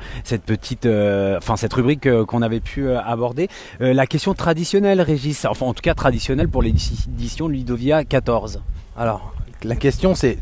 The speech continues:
Speaker 2: tu nous as dit, c'est ton premier Ludovia. Et qu'est-ce qui, selon toi,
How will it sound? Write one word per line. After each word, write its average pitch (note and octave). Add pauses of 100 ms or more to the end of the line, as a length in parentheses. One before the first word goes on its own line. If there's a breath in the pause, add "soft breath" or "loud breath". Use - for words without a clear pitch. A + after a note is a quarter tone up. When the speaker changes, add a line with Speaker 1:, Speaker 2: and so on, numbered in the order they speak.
(200)
Speaker 2:
tu -
nous B2+
as -
dit, D3+
c'est C#3+
ton A#2
premier E3+
Ludovia. A#2+ (480 loud breath)
Et F3
qu'est-ce -
qui, D#3+
selon B2+
toi, E3